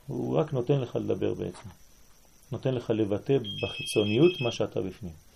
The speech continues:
אל תפחדי. כשאנחנו בריאים,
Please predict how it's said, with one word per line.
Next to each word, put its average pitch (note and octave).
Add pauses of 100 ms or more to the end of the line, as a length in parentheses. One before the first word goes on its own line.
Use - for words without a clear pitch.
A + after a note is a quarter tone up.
(200)
אל C3+
תפחדי. G#2 (2750)
כשאנחנו F3
בריאים, D3